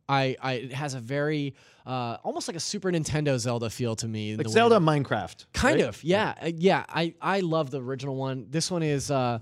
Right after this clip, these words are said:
Speaker 1: uh, very interesting to me because it offers four-player co-op and, uh, gives you the ability to, uh, uh, get a glider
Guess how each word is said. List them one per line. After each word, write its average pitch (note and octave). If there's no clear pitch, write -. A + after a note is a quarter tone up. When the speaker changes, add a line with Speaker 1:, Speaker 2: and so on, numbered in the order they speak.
Speaker 1:
uh, A#2
very G#3+
interesting F#3+
to F3+
me F3+
because D3+
it C#3+
offers C#3+
four-player D3+
co-op A3+
and, D3
uh, C3+
gives C#3
you C#3
the C#3+
ability C#3
to, B2+
uh, G#2
uh, G#2
get C3+
a A2+
glider D#3